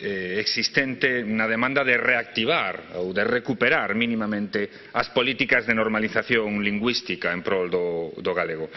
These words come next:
O certo é que o Partido Popular está absolutamente só, só, absolutamente só nesta situación de acoso e derribo ao galego.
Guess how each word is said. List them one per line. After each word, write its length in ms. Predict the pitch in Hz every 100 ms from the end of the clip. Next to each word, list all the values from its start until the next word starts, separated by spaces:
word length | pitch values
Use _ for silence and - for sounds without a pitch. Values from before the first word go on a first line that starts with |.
| - - - -
O 80 | 113
certo 400 | - 139 - 175
é 20 |
que 140 | 151
o 240 | 135 127 113
Partido 320 | 120 147 151
Popular 320 | 143 143 143
está 240 | 139 170
absolutamente 720 | 147 143 139 127 135 139 - 131
só, 400 | - 175 107 - - - - -
só, 640 | - - 185 107 - - -
absolutamente 800 | 107 - 127 139 123 123 120 113
só 320 | - 123 117 - - -
nesta 320 | 113 117 - 104
situación 640 | 120 107 104 113 101 101 - -
de 80 | -
acoso 320 | 104 113 -
e 20 | 107
derribo 380 | 98 101 98 98 - -
ao 160 | 120
galego. 400 | 107 110 127 98